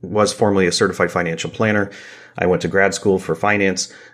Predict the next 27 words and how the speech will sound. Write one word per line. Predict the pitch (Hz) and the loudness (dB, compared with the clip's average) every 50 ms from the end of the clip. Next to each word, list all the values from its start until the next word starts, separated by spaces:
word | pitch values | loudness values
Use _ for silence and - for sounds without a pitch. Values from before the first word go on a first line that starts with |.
| _ _ - | _ _ -4
And | 95 95 92 92 | -2 0 0 0
it | 69 92 | 0 0
was, | 95 90 | 2 2
a, | 101 82 - - | 0 0 0 0
I | 107 110 | -2 0
said, | 113 - 120 113 | 0 0 -2 -2
"It's | 98 90 87 | -2 -2 -4
a | 90 | -4
shame | - - 120 120 120 107 | -2 -2 0 0 0 0
I | 98 | -2
had | 92 - 120 123 113 | -2 -2 -2 -2 -2
to | 104 | -2
go | 95 101 92 | 0 0 0
to | 90 | 0
grad | 85 90 87 87 87 | 0 0 0 -2 -2
school | - - 90 87 82 | -4 -4 -4 -4 -4
to | - - 95 | -4 -4 -2
learn | 87 98 95 95 | 0 2 2 2
the | 92 90 | 0 0
basics | - 87 90 - - 82 - | 0 0 0 0 -4 -4 -6
of | - 80 | -6 -4
personal | - 90 87 - - 80 | -4 -4 -4 -4 -4 -6
finance." | - - 85 85 80 80 80 - - | -4 -4 -4 -2 -2 -4 -4 -4 -2
And | 90 92 | -2 -2
so | - - 117 113 | 0 0 0 0
it's | 113 - | 0 0
really, | 139 170 185 170 135 135 - | -2 0 2 0 0 -2 -6